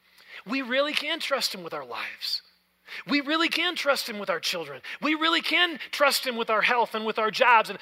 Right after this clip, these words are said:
with our relationships. He gave his all for us. And he invites us to experience a love relationship with him.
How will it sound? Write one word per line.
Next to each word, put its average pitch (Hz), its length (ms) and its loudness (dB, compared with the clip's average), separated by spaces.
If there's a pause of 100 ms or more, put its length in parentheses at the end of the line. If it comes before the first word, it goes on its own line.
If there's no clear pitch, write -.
(140)
with 226 100 2
our 226 100 6
relationships. 226 720 0 (180)
He 359 380 2
gave 302 320 6
his 254 260 -4 (140)
all 302 580 8 (140)
for 240 300 2
us. - 560 0 (1900)
And 165 120 -10
he 160 80 -8
invites 160 420 -6
us 165 120 -6
to 156 160 -12
experience 139 640 -6
a 143 40 -12
love 127 300 -12
relationship 120 720 -10
with 139 120 -20
him. 202 240 -18